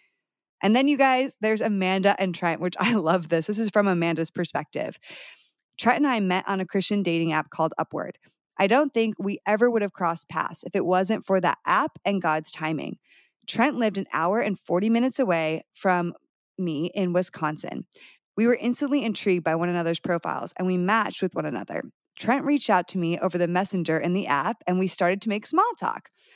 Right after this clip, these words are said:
A couple of brief exchanges happened, and then nothing. And I thought Trent ghosted me. About a week or two goes by, and I received a random message from Trent.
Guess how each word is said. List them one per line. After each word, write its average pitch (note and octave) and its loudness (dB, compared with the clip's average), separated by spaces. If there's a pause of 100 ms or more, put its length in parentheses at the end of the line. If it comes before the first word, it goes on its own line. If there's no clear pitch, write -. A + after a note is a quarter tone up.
(360)
A G3+ 0
couple C#4+ 4
of D4 4
brief A#3 0
exchanges F#3 -2
happened, D#3+ -2
and F#3 0
then G3+ 2
nothing. E3+ -4 (300)
And F3+ 0
I B3+ 2
thought A3+ 4
Trent G3 -2 (200)
ghosted G3 2
me. D#3+ -6 (680)
About G3+ 4
a A3+ 4
week A3+ 0
or C#4+ 6
two A3 2
goes G#3 2
by, D#3 0 (120)
and G3 2
I G3 2
received G3 0
a F#3+ 2
random A3+ 2
message F3 -2
from G3 -2
Trent. - -2